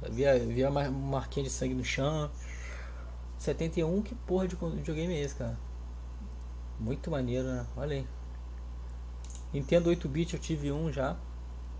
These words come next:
Meu tio falecido tinha trezentos e cinquenta fitas, já sempre falei isso já.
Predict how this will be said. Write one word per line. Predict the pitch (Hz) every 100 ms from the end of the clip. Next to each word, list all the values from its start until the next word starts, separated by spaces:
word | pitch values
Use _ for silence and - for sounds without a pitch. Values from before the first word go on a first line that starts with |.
| - - -
Meu | 123
tio | 123 151
falecido | - 131 - 135
tinha | - 151
trezentos | - 143 123 190 196
e |
cinquenta | - 165 156 147
fitas, | - 151 165 131
já | 127
sempre | - -
falei | 151 135
isso | 131 -
já. | 135